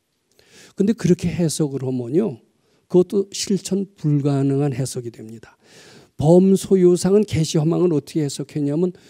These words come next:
눈앞에 보이는 요런 삼라만상 요것은 허망하다.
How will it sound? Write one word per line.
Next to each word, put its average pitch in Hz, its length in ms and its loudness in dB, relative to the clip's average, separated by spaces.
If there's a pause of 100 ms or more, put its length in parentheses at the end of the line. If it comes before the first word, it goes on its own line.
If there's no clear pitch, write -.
(200)
눈앞에 165 560 4
보이는 156 480 2
요런 156 280 -2
삼라만상 143 920 -2 (640)
요것은 170 300 -2
허망하다. 147 640 -4